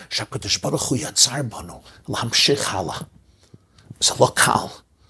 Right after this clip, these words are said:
בפרט אם זה בן אדם צעיר, בפרט אם מדובר על הורים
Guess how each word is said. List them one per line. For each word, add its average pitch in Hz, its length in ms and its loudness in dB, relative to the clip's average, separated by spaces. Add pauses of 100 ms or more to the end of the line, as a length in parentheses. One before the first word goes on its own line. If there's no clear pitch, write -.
(480)
בפרט 107 460 0
אם 92 140 -2
זה 87 160 0
בן 92 160 -2
אדם 92 280 -2
צעיר, 92 600 0
בפרט - 360 -4
אם 104 60 0
מדובר 92 320 2
על 95 80 0
הורים 92 600 2